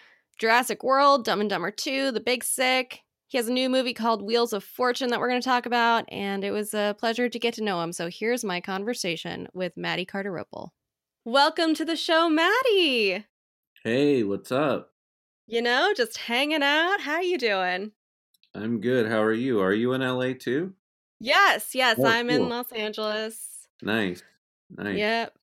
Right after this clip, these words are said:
Speaker 1: yep. We had some crazy rain recently, which was nice.
Speaker 2: Yeah, yeah. It's good to,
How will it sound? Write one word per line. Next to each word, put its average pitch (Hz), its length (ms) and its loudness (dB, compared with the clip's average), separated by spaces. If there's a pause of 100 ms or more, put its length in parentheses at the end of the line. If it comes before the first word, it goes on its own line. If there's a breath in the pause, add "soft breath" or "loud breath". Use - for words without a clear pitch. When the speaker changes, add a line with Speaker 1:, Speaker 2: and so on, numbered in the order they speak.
(260)
Speaker 1:
yep. 208 360 -2
We 269 100 0
had 339 200 4
some 330 140 -2
crazy 330 320 2
rain 302 320 2
recently, 247 400 0
which 226 160 -2
was 196 100 -6
nice. 196 540 -4 (760)
Speaker 2:
Yeah, 101 720 0 (540)
yeah. 92 300 -4
It's - 200 -18
good 98 260 -2
to, 98 80 0